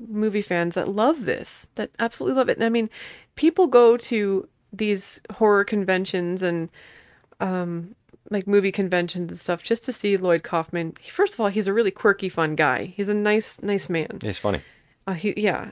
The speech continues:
Speaker 1: And, um,
Speaker 2: It's like John Waters.
Speaker 1: It, yeah.
Speaker 2: Same thing.
Speaker 1: Same thing.
Speaker 2: There's a place for these, but
Speaker 1: Yeah.
Speaker 2: you do know what the difference is.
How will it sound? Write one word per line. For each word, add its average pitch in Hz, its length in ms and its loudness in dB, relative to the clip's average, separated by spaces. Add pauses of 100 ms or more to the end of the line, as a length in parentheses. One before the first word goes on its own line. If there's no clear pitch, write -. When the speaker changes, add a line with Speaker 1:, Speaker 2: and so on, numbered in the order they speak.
(120)
Speaker 1:
And, 202 160 2
um, 180 340 0 (160)
Speaker 2:
It's 131 200 -2
like 135 120 0 (140)
John 123 220 6
Waters. 139 440 0
Speaker 1:
It, - 280 0
yeah. 370 180 6
Speaker 2:
Same - 200 -2
thing. 147 340 -4
Speaker 1:
Same 262 500 0
thing. 196 380 0
Speaker 2:
There's 92 240 0
a 113 40 0
place 135 440 -2
for - 100 -16
these, 78 460 -6 (340)
but - 180 -2 (320)
Speaker 1:
Yeah. 262 200 -6
Speaker 2:
you 95 320 -2
do 98 260 2
know 78 480 -2 (240)
what 82 240 -4
the - 100 -20
difference - 460 -12
is. - 200 -16